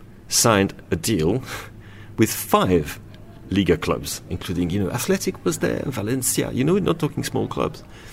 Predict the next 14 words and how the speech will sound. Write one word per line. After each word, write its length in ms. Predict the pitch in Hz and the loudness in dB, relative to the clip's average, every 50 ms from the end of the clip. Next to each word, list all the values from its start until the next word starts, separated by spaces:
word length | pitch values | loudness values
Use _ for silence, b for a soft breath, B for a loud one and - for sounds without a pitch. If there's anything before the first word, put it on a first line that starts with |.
| B B B B B B | B B B B B B
Because 240 | - - - 131 135 | 0 2 2 4 6
what 140 | 165 180 160 | 6 6 6
they 100 | 123 113 | 6 8
do, 200 | 127 165 160 135 | 10 10 10 10
they've 120 | 117 98 | 8 6
got 180 | - 104 107 - | 4 2 2 2
the 60 | 104 | 0
technology. 600 | - - - - - 107 107 - - - - - - - - - - B B B B B B B B | -2 -2 -4 -4 -4 -4 -4 -4 -4 -6 -8 -8 -10 -12 -16 -16 -16 B B B B B B B B
So 180 | - - 113 | 2 2 6
they 160 | 101 113 110 | 8 8 8
have 400 | 104 110 139 117 120 120 - - B B B B B B - | 8 6 4 4 4 2 0 -4 B B B B B B -6
virtual 600 | 92 92 104 160 175 190 185 - - - 120 107 | -4 2 4 6 6 6 4 2 2 2 4 4
advertising 640 | 101 92 90 101 92 - 120 120 139 - 98 85 73 | 4 2 0 -2 0 0 2 2 2 2 0 -2 -2
boards, 520 | - 85 78 78 104 - - - - - | -2 0 0 2 0 0 -2 -4 -6 -8